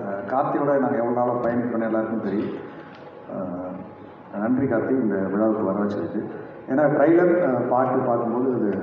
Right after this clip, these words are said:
பாட்டு, அதுக்கப்புறம் தான் அந்த டைட்டில் டிசைனு அதெல்லாம் கவனிச்சேன் நான். நீங்க பொதுவா வந்து ஆண் கதாபாத்திரங்களை மையப்படுத்திய டைட்டில்ஸ்லாம் பார்த்தீங்கன்னா ரொம்ப கம்பீரமா இருக்கும். ஒரு இன்னைக்கு நிறைய பேர் சொல்லிட்டு இருக்காங்கல்ல, அந்த ஆண்ட பரம்பரை அது இதுன்ற மாதிரி ஒரு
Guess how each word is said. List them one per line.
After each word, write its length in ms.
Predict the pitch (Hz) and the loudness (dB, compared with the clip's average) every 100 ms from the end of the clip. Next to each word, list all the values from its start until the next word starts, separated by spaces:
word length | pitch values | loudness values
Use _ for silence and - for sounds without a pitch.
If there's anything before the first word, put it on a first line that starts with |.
| 87 - - - - | -6 -8 -12 -8 0
பாட்டு, 320 | 127 - 151 | 2 4 2
அதுக்கப்புறம் 400 | 131 165 165 170 | 2 2 4 4
தான் 140 | 170 | 4
அந்த 200 | 151 151 | 4 2
டைட்டில் 300 | 160 156 143 | 2 2 2
டிசைனு 640 | 135 131 139 131 127 127 127 | 2 2 2 4 2 2 0
அதெல்லாம் 320 | 120 135 127 | 0 0 0
கவனிச்சேன் 340 | 127 127 - | 0 0 -2
நான். 280 | 98 90 - - - - - | -4 -6 -10 -14 -14 -16 -6
நீங்க 180 | 127 123 | -4 0
பொதுவா 280 | 165 196 | 4 8
வந்து 260 | 185 - 185 156 117 - - - - 135 | 8 6 6 4 4 2 0 -4 -8 2
ஆண் 240 | 175 208 | 4 6
கதாபாத்திரங்களை 800 | 185 180 180 165 170 156 143 147 | 6 6 6 4 4 2 2 2
மையப்படுத்திய 580 | 139 147 147 - 131 123 120 113 101 - | 4 4 4 2 4 4 4 2 0 0
டைட்டில்ஸ்லாம் 560 | 147 160 156 - 147 143 | 2 4 4 2 2 4
பார்த்தீங்கன்னா 320 | 131 135 143 | 2 4 4
ரொம்ப 260 | 135 - - | 4 2 0
கம்பீரமா 560 | - 135 143 143 143 | 2 2 2 2 4
இருக்கும். 340 | 143 117 120 123 - - - - - | 4 2 0 0 -4 -8 -14 -12 -4
ஒரு 160 | 117 110 104 101 - - - - | 0 2 2 0 -4 -6 -12 0
இன்னைக்கு 340 | 156 151 151 | 2 2 2
நிறைய 280 | 139 147 165 | 2 4 4
பேர் 160 | 175 170 | 4 2
சொல்லிட்டு 260 | 165 160 | 4 4
இருக்காங்கல்ல, 260 | 147 139 135 | 4 4 4
அந்த 120 | 127 | 4
ஆண்ட 220 | 123 135 135 | 4 4 2
பரம்பரை 440 | 127 123 123 120 | 2 0 2 2
அது 140 | 117 117 | 2 2
இதுன்ற 360 | 113 113 110 | 2 0 0
மாதிரி 200 | 120 131 | 2 4
ஒரு 140 | 120 | 4